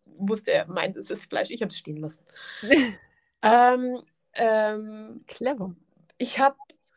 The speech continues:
Speaker 1: also, was wir in dieser Umstellungs-, oder was ich ganz lang gemacht habe, ist, dass ich einfach abends... Ähm, wenn er, also, ich habe oft, ich ko-, ich koche heute noch oft Brühen.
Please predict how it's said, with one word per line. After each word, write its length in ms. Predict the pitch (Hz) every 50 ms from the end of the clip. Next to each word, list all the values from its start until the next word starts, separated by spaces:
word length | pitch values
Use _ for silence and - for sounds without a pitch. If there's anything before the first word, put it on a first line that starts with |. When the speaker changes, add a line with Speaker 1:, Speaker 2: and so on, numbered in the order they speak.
| _ _ _ _ _ _ _ _ _ _ _ -
Speaker 1:
also, 180 | 254 240 240 240
was 180 | 247 247 -
wir 540 | 233 240 254 294 311 311 302 302 302 294 - - _ _ _ _ _ -
in 220 | - 240 233 220
dieser 440 | 208 233 220 220 214 208 208 208 -
Umstellungs-, 1200 | - 302 339 403 381 381 - - - - _ - 247 240 240 240 240 240 240 233 - - - - 220 208 -
oder 220 | - 196 196 185 196
was 140 | 196 202
ich 120 | 226 208 -
ganz 260 | 226 233 277 285 -
lang 220 | 285 269 262 254
gemacht 300 | - 240 247 254 - -
habe, 160 | 254 226 214 240
ist, 160 | 220 226 -
dass 100 | 226 220
ich 200 | 220 202 - -
einfach 400 | - 220 208 202 214 208 - _ -
abends... 800 | - - 196 220 247 254 254 254 254 254 254 - - - - _ _ _ _ _ _ _ _ _ _ _ _ _ _ _ -
Ähm, 800 | 220 220 220 220 220 214 220 214 220 220 220 220 226 226 233 233 _ _ _ _ _ _ _ _ _ _ - - _ _ _ _ _ _ _ _ _ _ _ _ _ _ _
wenn 640 | 185 202 196 202 214 220 226 220 226 233 226 -
er, 640 | - 220 226 214 208 208 208 208 202 - - - -
also, 160 | 208 202 220
ich 120 | 214 202
habe 160 | 233 220 - 226
oft, 160 | 226 - - -
ich 200 | - 208 - -
ko-, 260 | - - - 180 - 240
ich 140 | - -
koche 260 | - - 233 208 - -
heute 220 | 254 285 311 311
noch 140 | 302 277 -
oft 280 | - 233 - - - _
Brühen. 580 | - 233 240 254 262 285 294 302 311 320 320